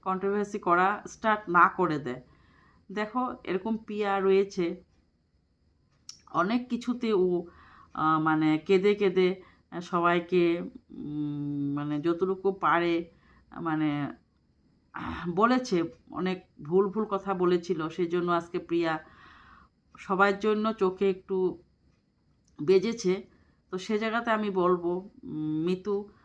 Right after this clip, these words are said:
আহ, তোমাকে যদি কেউ কিছু না বলে, উম, তো, উম, তো তুমি এভাবে চোখের জল দেখিয়ে, আহ, আমাদেরকে বলাটা তোমার, আমার মতে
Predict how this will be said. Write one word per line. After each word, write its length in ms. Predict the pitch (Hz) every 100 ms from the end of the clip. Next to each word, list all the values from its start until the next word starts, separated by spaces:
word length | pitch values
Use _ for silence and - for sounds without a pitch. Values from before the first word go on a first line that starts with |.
| _ _
আহ, 180 | 165 165
তোমাকে 400 | 165 185 214 262
যদি 260 | 254 262 269
কেউ 260 | - 214
কিছু 280 | 226 240 240
না 320 | 202 160 170
বলে, 460 | 202 202 175 175 - _ - _ _
উম, 140 | 175 180
তো, 180 | 180 175 165 160 156
উম, 880 | 151 147 147 151 151 151 147 139 139 - _
তো 80 | 180
তুমি 280 | 240 233 240
এভাবে 300 | 233 226 240 240 233 226 214 -
চোখের 440 | - 190 226 220 185
জল 380 | 208 208 208 214 -
দেখিয়ে, 680 | 180 180 190 - 233 202 208 _ _ _ _ _ _ _ _ _
আহ, 60 | -
আমাদেরকে 640 | - 170 196 196 208 226
বলাটা 460 | 190 170 180 185 196
তোমার, 340 | 190 190 190
আমার 300 | - 208 285
মতে 360 | 254 175 -